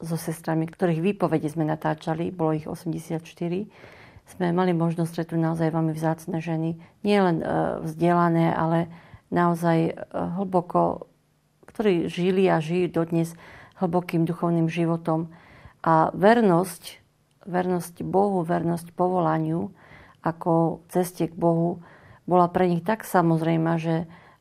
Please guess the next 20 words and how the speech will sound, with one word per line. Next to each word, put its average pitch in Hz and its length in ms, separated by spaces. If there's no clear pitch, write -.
ani 170 180
na 180 220
okamih 170 480
neuvažovali, 165 920
e, 175 140
vzdať 170 420
sa 165 100
tejto 160 300
cesty 170 320
alebo 160 260
odísť, 175 520
e, - 40
len 175 320
preto, 170 400
že, 160 420
že 170 240
sa 165 160
to 165 140
skomplikovalo, 165 880
že, 165 240